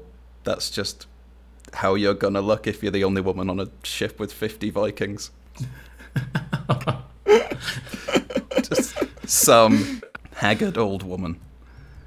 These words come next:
Speaker 1: But yeah, she is brought forward as an oracle and reads a big bag of bones. And she says that thirteen men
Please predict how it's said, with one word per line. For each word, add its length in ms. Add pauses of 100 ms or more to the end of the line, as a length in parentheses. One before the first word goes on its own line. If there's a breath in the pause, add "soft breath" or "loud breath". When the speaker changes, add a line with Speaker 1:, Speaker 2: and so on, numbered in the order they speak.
(520 soft breath)
Speaker 1:
But 120
yeah, 60
she 420
is 320
brought 360
forward 420
as 520 (400)
an 160
oracle 520 (680 soft breath)
and 200 (540)
reads 520
a 60
big 260
bag 180
of 180
bones. 500 (880 soft breath)
And 140
she 60
says 180
that 160
thirteen 640
men 300